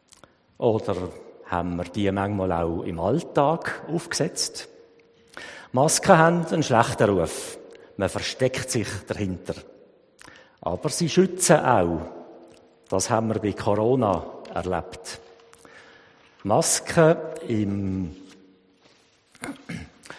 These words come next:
Masken im übertragenen Sinn verhindern auch, dass ich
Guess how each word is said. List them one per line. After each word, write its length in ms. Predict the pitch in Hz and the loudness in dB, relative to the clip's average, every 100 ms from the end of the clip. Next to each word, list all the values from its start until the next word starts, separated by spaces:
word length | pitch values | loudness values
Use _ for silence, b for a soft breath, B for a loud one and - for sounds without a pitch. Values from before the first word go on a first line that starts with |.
| B | B
Masken 500 | - 117 135 - 151 | -2 0 0 2 2
im 180 | 123 120 | 4 2
übertragenen 640 | 117 - - 110 139 160 147 | 0 -2 2 4 6 4 4
Sinn 360 | 143 143 147 - - | 4 4 0 -6 -2
verhindern 540 | 139 117 143 143 117 | 2 4 4 4 4
auch, 460 | 104 120 151 175 170 | 6 6 6 6 4
dass 320 | 135 131 127 | 4 4 4
ich 120 | 123 | 2